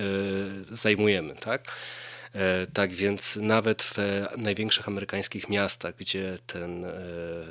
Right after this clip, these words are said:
trend sa-, prosamochodowy jest największy, nie udało się zbudować tylu dróg, a przecież budują, nie wiem, po trzynaście pasów, żeby nie było korków.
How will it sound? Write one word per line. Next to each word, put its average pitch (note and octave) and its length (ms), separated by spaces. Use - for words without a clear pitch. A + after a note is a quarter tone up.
trend F#2+ 640
sa-, - 200
prosamochodowy G2+ 1000
jest A#2 180
największy, A2 600
nie A#2 200
udało A#2+ 360
się G2+ 140
zbudować G#2 500
tylu G#2 260
dróg, G2 380
a - 80
przecież - 300
budują, F#2 420
nie F#2 100
wiem, E2+ 120
po - 140
trzynaście - 580
pasów, C3+ 460
żeby G#2+ 240
nie A#2+ 100
było B2+ 200
korków. - 520